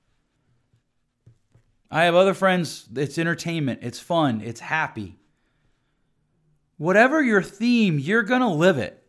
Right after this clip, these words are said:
and you might not know it. So what is your theme? And here's the thing, if you become intentional about it, if you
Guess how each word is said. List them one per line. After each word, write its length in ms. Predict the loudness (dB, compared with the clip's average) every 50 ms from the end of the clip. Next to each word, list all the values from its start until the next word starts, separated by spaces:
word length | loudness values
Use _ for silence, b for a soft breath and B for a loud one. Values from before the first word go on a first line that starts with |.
| _ _ -4
and 160 | -2 -2 -2
you 180 | -2 -2 -2
might 260 | 0 0 0 0 0 0
not 240 | -2 -2 -2 -2
know 260 | -4 -4 -2 -2 -4 -4
it. 140 | -6 -10 _ _ _ _ _ _ _ _ _
So 200 | -6 -4 -2 -2
what 280 | -2 -2 -2 -2 -2 -2
is 240 | -4 -4 -6 -6 -8
your 160 | -6 -6 -8
theme? 420 | -6 -6 -4 -2 -2 -2 -2 B B B B B B B B B -6
And 180 | -6 -4 -4
here's 260 | -2 -2 -2 -2 -4
the 40 | -4
thing, 240 | -2 0 0 0 2
if 220 | 0 0 0 0
you 100 | -2 -2
become 400 | -2 -2 -4 -6 -6 -6 -4 -4
intentional 760 | -2 -4 -6 -6 -6 -6 -6 -6 -6 -6 -6 -6 -4 -4 -4
about 300 | -6 -6 -6 -6 -4 -6
it, 80 | -6 -6 -6
if 200 | -8 -8 -8 -10
you 440 | -10 -8 -6 -6 -6 -6 -8 b